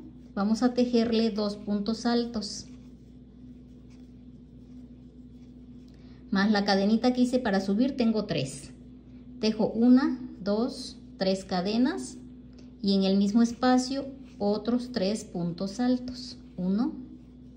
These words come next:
dos, tres. Y tengo un abanico, ¿sí?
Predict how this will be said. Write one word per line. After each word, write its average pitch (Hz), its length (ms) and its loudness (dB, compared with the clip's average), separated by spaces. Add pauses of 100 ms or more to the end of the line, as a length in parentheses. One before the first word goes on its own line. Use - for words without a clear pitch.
(2750)
dos, 214 760 -4 (2750)
tres. 175 440 -2
Y 202 120 -4
tengo 240 360 6
un 233 260 4
abanico, 180 520 0 (1300)
¿sí? 220 320 -2